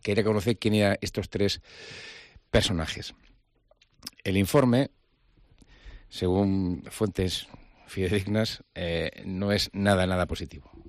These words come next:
Eh, además, las conclusiones del informe son que son unas personas que tienen un pasado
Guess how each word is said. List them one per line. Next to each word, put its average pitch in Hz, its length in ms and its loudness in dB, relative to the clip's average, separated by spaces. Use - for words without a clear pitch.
Eh, 78 280 -6
además, 87 440 -4
las 78 300 -8
conclusiones 85 840 -2
del 85 260 -6
informe 101 500 0
son 95 460 0
que 92 300 0
son 90 460 0
unas 92 300 -8
personas 110 680 -2
que 87 140 -8
tienen 90 320 -2
un 92 120 -12
pasado 95 500 2